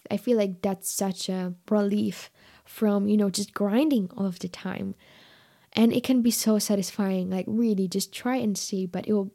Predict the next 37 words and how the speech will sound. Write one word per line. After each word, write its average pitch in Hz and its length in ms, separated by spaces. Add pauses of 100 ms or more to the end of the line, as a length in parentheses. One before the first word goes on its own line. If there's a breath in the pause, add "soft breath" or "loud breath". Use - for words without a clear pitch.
(100)
provide 196 400
probably 208 300
much 196 280
more 185 120
satisfaction 185 680
than 180 180
all 196 200
of 185 140
the 185 140
things 185 500
that 202 120
you 196 120
are 190 80
doing 180 360
for 196 260
work, 175 400 (320 soft breath)
um, 185 480
or 180 160
for 180 440
some 180 200
sort 180 260
of 180 100
improvement. - 760 (1040 soft breath)
And 233 200
if 277 200
you 320 80
can 220 480
find 233 240
a 220 40
community 214 540
of - 140
people 190 480
with 202 140
whom 233 260
you 208 40
can 190 260
do 220 560